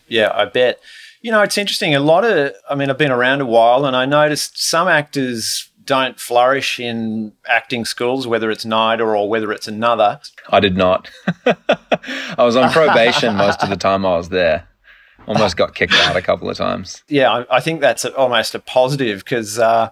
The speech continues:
Speaker 2: <laughs>
Speaker 1: yeah, I mean, it's sort of the process, I mean, of breaking people down and, you know, building them back up and all the rest of it often seems to knock the natural talent out of people.
Speaker 2: That old chestnut.
Speaker 1: <laughs> That's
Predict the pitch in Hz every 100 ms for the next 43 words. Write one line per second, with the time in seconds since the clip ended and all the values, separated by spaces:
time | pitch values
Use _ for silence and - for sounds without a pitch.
0 | - 214 180 - - 190 214 190 196 196
1 | 190 185 - 190 170 151 147 160 156 160
2 | - 151 151 - 143 135 135 135 120 135
3 | - 123 135 147 131 127 110 131 131 143
4 | 127 123 120 123 120 120 120 117 117 117
5 | 117 113 120 120 120 117 117 110 120 120
6 | 113 110 110 117 - 113 107 _ 95 127
7 | 127 135 110 127 117 110 113 110 120 -
8 | - 110 110 113 - 107 - 123 131 135
9 | 135 117 110 107 - 117 113 117 - _
10 | - 120 110 107 90 107 98 107 110 -
11 | - - - - 175 - - 226 -